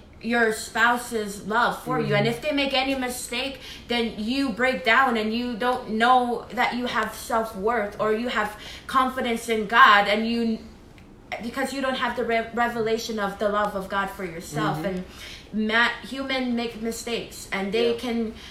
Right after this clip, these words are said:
Speaker 1: even in our relationship, we might say the wrong thing, we might do the wrong thing, but when you know that the love of God and you have the revelation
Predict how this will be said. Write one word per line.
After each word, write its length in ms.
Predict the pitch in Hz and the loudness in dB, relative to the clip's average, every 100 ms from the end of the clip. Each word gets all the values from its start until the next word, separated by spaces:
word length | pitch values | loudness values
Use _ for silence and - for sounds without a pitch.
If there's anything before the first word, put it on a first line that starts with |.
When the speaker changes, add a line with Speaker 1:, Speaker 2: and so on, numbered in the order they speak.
| - 233 | -12 -6
Speaker 1:
even 260 | 247 254 | -2 0
in 120 | 247 | 2
our 120 | 233 220 | 2 2
relationship, 560 | 233 233 233 - 185 | 0 -2 -4 -6 -6
we 180 | 214 262 | -4 -2
might 320 | 247 262 262 | 2 2 0
say 240 | 247 269 269 | -2 0 2
the 140 | 285 | 4
wrong 340 | 269 262 269 269 | 4 4 0 -2
thing, 180 | 277 | 0
we 120 | 226 233 | 2 2
might 300 | 254 254 254 | 2 0 -4
do 120 | 277 | -4
the 140 | 269 | -2
wrong 300 | 240 247 247 | 2 2 0
thing, 440 | - 285 240 185 190 - - - | -4 -4 -4 -4 -8 -14 -16 0
but 280 | 233 208 - - - - - - - - - - - - | 4 4 0 -8 -18 -20 -20 -20 -20 -20 -20 -20 -18 0
when 260 | 247 254 | 2 4
you 180 | 247 277 | 2 2
know 600 | 254 240 285 269 233 226 - - - - | 6 6 8 6 4 0 -8 -18 -18 -16
that 440 | 202 247 262 175 - - - - | -2 4 6 4 -2 -12 -18 -2
the 120 | 247 | 2
love 300 | 233 247 247 | 6 6 6
of 180 | 226 - | 0 2
God 240 | 240 233 | 2 4
and 140 | 214 214 | 4 2
you 100 | 233 | 0
have 340 | 240 254 269 | 2 2 2
the 80 | 240 | 0
revelation 1000 | 214 254 233 214 220 254 240 220 190 | 2 2 2 0 -2 -2 -4 -2 -2